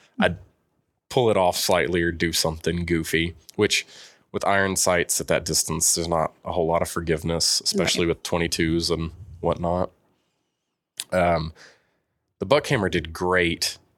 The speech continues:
Speaker 1: on the rifle one because, so a lot of the guys had downloaded ammunition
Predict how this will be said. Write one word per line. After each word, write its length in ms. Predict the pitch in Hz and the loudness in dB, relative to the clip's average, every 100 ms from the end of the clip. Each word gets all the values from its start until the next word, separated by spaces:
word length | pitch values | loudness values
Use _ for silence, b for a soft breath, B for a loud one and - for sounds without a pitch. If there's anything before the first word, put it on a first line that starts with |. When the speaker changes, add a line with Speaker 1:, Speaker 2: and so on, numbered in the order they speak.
| _ _ _ _ - | _ _ _ _ 0
Speaker 1:
on 260 | 92 82 | 0 2
the 80 | 82 | -2
rifle 380 | 80 85 90 131 | 2 2 2 2
one 300 | 143 165 175 - | 2 0 -4 -8
because, 600 | 95 - 92 85 - - - b b b _ _ | -8 0 2 2 2 0 -4 b b b _ _
so 140 | - | -2
a 40 | 113 | 2
lot 120 | 101 | 4
of 60 | 98 | 4
the 60 | |
guys 340 | 92 92 90 - | 4 4 4 2
had 320 | 90 82 82 | 0 0 0
downloaded 540 | 87 90 90 90 87 | 2 2 2 0 2
ammunition 720 | 90 85 82 85 95 90 87 | 2 0 0 0 2 0 -2